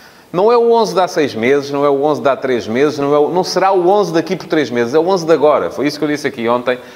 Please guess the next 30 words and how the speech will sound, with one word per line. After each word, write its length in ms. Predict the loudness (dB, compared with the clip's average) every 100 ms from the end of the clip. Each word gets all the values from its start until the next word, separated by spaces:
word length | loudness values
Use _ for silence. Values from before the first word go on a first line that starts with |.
| -8 -2
ahm, 480 | 0 0 -2 -4
e 60 | -4
foi 180 | 0 0
antes 160 | 0
do 140 | -6 -4
jogo. 320 | -2 -2 -4 -18 -4
É 80 | 0
o 80 |
onze 240 | 0 -2 -6
de 220 | -4 0
agora. 400 | 2 2 0 -6 -14 -20 -16 -2
Ah, 280 | 0 2 2
qual 180 | 2
é 40 | 2
o 100 | 2
onze 220 | 0 0
base? 340 | 0 0 0
É 60 | 0
o 80 | 2
onze 280 | 0 -2 -6
de 160 | -2
agora. 360 | 2 2 0 0
É 60 | 0
o 100 | 2
onze 180 | 0
que 60 | -2
está 160 | -2 -2
a 40 |
render 280 | 0 -2 0
mais 260 | -2 -2